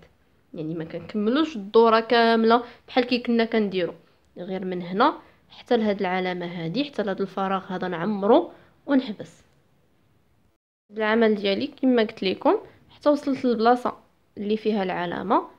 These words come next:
هاد الفراغ هذا هو اللي فيه العلامه هذا،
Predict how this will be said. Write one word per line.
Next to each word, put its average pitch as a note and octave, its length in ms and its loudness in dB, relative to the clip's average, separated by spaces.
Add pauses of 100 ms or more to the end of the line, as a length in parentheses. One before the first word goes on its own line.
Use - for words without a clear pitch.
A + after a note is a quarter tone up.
(320)
هاد A#3 120 -4
الفراغ A#3 380 2
هذا G#3+ 400 -2 (540)
هو A3 180 -2
اللي A3+ 180 0
فيه G#3 380 -12 (920)
العلامه F#3 720 -8 (1400)
هذا، F#3 460 -10